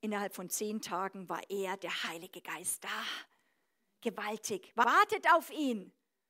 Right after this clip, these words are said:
Wartet auf ihn, denn ohne ihn könnt ihr nichts tun.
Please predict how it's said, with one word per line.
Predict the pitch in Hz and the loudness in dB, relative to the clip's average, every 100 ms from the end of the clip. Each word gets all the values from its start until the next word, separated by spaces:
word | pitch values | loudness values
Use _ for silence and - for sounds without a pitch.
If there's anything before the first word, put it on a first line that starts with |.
| _ _ _ _ | _ _ _ _
Wartet | 190 262 381 403 - | 6 8 8 4 2
auf | 277 - | 2 2
ihn, | - 330 302 330 339 _ _ | -2 0 0 -2 -8 _ _
denn | 226 220 - | -4 -2 2
ohne | 240 262 262 | 2 4 0
ihn | - 214 220 226 | -2 -4 -4 -4
könnt | - 240 233 | -2 0 0
ihr | - | -4
nichts | 208 196 - - - | -4 -6 -10 -12 -8
tun. | 208 180 180 | -6 -6 -8